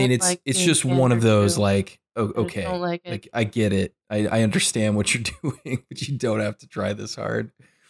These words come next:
Speaker 2: They can just be, they could just be crap laying in the corner. It doesn't have to be nineties crap.
Speaker 1: Well,
Speaker 2: But
Speaker 1: and
Speaker 2: again,
Speaker 1: just,
Speaker 2: this feels
Speaker 1: that's the thing. It's
Speaker 2: it's
Speaker 1: crap.
Speaker 2: Stranger Things. Yeah, it's crap.
Speaker 1: <laughs> Like, it's just crap, people.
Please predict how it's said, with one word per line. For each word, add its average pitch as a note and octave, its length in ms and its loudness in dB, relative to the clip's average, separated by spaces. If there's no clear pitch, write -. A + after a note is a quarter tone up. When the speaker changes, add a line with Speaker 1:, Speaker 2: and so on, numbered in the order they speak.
Speaker 2:
They C3 160 0
can C3 160 0
just C3+ 300 2
be, A2+ 160 -2
they B2 160 -2
could B2+ 140 0
just C#3 240 -2
be A2+ 140 -10
crap - 500 -2
laying G2 240 0
in F#2+ 80 0
the G2 80 -4
corner. F#2+ 340 -4
It G2 80 -2
doesn't G#2 200 -2
have G2+ 320 -2
to G2+ 100 -12
be G2 140 -4
nineties F#2+ 520 -2
crap. - 440 -6
Speaker 1:
Well, B3 160 2
Speaker 2:
But C#3+ 100 2
Speaker 1:
and C3+ 80 4
Speaker 2:
again, B2+ 140 6
Speaker 1:
just, C#3+ 140 2
Speaker 2:
this C3 140 2
feels B2 300 4
Speaker 1:
that's - 40 2
the A#3 200 2
thing. F#3+ 320 2
It's - 220 -4
Speaker 2:
it's - 120 -4
Speaker 1:
crap. F#3+ 280 2
Speaker 2:
Stranger - 160 -6
Things. - 260 -20
Yeah, F#2+ 160 -8
it's - 180 -4
crap. - 320 -8
Speaker 1:
<laughs> - 60 -6
Like, G#3+ 160 -2
it's - 160 4
just E4 320 4
crap, C#4+ 460 6
people. A3+ 400 0